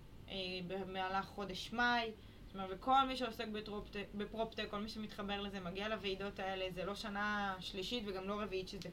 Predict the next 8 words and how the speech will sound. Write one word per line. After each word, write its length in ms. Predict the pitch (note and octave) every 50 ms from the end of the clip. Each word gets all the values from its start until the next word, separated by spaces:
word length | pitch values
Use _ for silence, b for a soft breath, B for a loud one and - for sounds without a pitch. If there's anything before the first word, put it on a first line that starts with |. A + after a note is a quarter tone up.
| -
קורה. 240 | - F3 E3 G3+ A3 G#3+ G3+ - B B B B B B B B
ישראל 320 | - - - F#3+ G3 G3+ G#3
דווקא 220 | A3 G#3+ - G#3+
נכנסה 440 | F#3 F#3+ F3+ F3+ F3+ F3 - G3 F#3
לזה 320 | F#3+ G3 F#3+ E3+ F3 E3+ E3+ E3+
קצת 240 | - - F#3+ -
מאוחר 380 | G3+ F3+ E3 - - F3+ F3 F3+ F3
יותר. 200 | E3+ - -